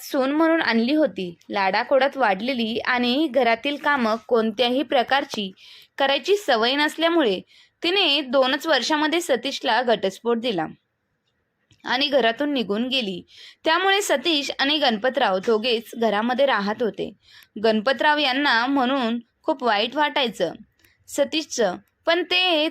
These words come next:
तरी काय करणार होते? माझ्यामुळेच हा दिवस आज सतीशवर आला आहे, हे त्यांना नेहमीच वाटायचं आणि मनामध्ये नेहमी ते दुःख घेऊन जगत असायचे.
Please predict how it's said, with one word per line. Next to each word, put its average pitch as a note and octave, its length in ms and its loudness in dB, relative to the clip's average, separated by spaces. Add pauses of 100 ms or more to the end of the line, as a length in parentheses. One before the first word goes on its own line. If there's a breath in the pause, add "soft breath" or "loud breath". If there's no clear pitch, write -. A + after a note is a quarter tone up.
तरी F4 160 0
काय C#4 260 0
करणार C4+ 400 0
होते? F#3 500 -2 (840 soft breath)
माझ्यामुळेच A#3+ 640 0
हा G#3 220 -4
दिवस C4 380 -2
आज B3+ 240 2
सतीशवर A#3+ 840 0 (120)
आला G3 240 0
आहे, A3+ 380 -2 (340 soft breath)
हे A#3 60 2
त्यांना C4+ 320 0
नेहमीच A#3 440 -2
वाटायचं A3 540 -2 (280)
आणि E4 180 -2
मनामध्ये C#4+ 680 2
नेहमी C4+ 440 0
ते D#4+ 80 0
दुःख A#3 320 0
घेऊन C#4 380 0
जगत G3+ 420 0
असायचे. A#3 540 -2